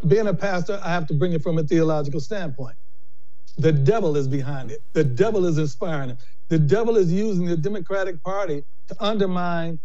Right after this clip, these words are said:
America. It's using the Democratic Party as a whole, as a collective, to erode the moral fiber and erode the standards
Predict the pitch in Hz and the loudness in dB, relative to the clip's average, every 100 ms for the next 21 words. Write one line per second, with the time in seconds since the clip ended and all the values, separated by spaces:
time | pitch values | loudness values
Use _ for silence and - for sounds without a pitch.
0 | - - 170 196 220 156 151 143 208 202 | -4 -2 0 0 0 -2 0 0 0 0
1 | 190 170 185 185 196 170 151 180 185 180 | 0 0 0 -2 -2 -2 -2 -2 -2 -2
2 | 170 - 180 180 160 151 208 202 170 156 | -2 -2 -4 -2 -2 -2 -2 0 -2 -2
3 | 147 - 151 175 247 285 - 147 123 - | -4 -2 0 0 0 -2 -2 -2 -2 -4
4 | - - - - - 180 175 214 180 175 | -4 -4 -4 -2 4 4 4 4 4 6
5 | 208 208 196 170 165 175 202 208 170 202 | 6 4 4 2 2 2 0 0 -2 -2
6 | 180 190 196 175 147 139 180 208 185 156 | -2 -2 -4 -4 -4 -2 0 0 0 0
7 | - - 202 202 196 196 202 | -2 -2 -2 -2 0 0 0